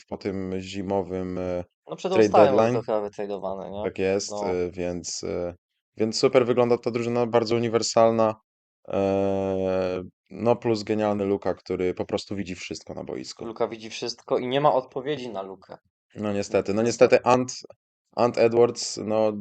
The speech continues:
Speaker 1: no nie gra tak, jak grał
Speaker 2: Z
Speaker 1: w
Speaker 2: Denver.
Speaker 1: pierwszych dwóch seriach.
Speaker 2: Tak.
Speaker 1: Także, także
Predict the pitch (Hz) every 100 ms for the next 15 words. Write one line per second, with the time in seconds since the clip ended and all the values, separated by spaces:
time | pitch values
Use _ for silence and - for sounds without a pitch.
0 | - _ _ 92 110 120 110 110 104 104
1 | 104 98 104 101 98 98 95 113 107 98
2 | 110 98 - 101 101 95 98 - - -
3 | - 101 98 107 110 - 58 - - _
4 | _ - 92 92 95 98 95 95 95 92
5 | 92 101 95 98 98 92